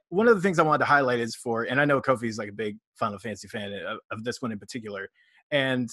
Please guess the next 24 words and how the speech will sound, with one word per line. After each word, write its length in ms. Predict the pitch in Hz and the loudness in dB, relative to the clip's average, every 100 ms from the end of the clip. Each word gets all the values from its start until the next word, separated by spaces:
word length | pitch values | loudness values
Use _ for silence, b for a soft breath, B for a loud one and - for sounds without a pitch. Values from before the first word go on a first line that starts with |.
| - 160 | -8 -2
you 80 | |
know, 100 | 147 | 0
the 120 | 139 156 | 2 2
original 320 | 220 180 151 | 4 4 4
game 280 | 135 131 117 | 2 0 0
had, 240 | 117 113 | -2 -4
like, 160 | 110 104 | -8 -6
beloved 560 | 117 110 117 117 110 107 - _ _ _ - | -6 -2 0 0 -2 -8 -18 _ _ _ -6
characters. 520 | 123 98 98 90 - | -4 -4 -6 -12 -12
I 40 | 92 | -16
mean, 200 | 85 - | -16 -12
Tifa, 540 | - 120 117 107 101 | -6 -6 -4 -6 -6
Cloud, 400 | - 127 107 107 | -6 -4 -2 -2
of 120 | 104 - | -6 -8
course. 400 | 120 107 - - b b - | -8 -6 -10 -14 b b -6
Uh, 140 | 117 110 - | -4 -4 2
but 200 | - 165 - | 2 2 0
you 200 | 190 175 | 0 4
also, 340 | 208 214 190 | 4 6 4
like, 180 | 165 151 | 4 4
had 220 | 160 143 | 2 4
these 220 | 139 135 | 0 0
secondary 480 | - 151 175 165 165 | 2 2 4 6 6
characters 420 | 160 160 151 156 | 6 4 4 0